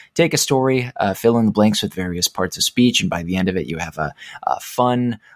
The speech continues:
little yarn to share with your, your friends and family. And so what I've done is I've created a story, and I've actually, i-,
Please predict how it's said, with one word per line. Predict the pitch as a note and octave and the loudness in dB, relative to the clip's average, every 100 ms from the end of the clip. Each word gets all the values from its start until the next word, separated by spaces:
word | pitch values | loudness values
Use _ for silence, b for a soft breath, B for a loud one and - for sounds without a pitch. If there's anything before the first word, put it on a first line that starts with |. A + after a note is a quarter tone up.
| - | -4
little | A2 F#2+ F2+ | -2 -2 -2
yarn | G2 G#2 G#2 G#2 | 2 4 6 4
to | - | 2
share | - G2 G2 | 0 0 0
with | F#2+ - | -4 -6
your, | F2+ E2 C#2+ | -8 -8 -12
your | - | -14
friends | - F#2 F2 | -10 -8 -8
and | D#2 D2+ | -10 -6
family. | G2 F#2+ G2+ | -4 -2 -2
And | F#2+ | -2
so | - F#2+ | -6 -6
what | F#2 | -6
I've | F2+ | -4
done | G2 F#2+ | -2 -2
is | F#2 | -2
I've | - F2+ - B B - | -6 -10 -16 B B 0
created | C#3+ D3+ | 4 4
a | C#3+ | 4
story, | - C3+ C3+ A2+ | 2 2 2 2
and | A#2 | 2
I've | C#3 | 2
actually, | C#3+ - D3+ C3+ | 0 0 -2 0
i-, | - | 0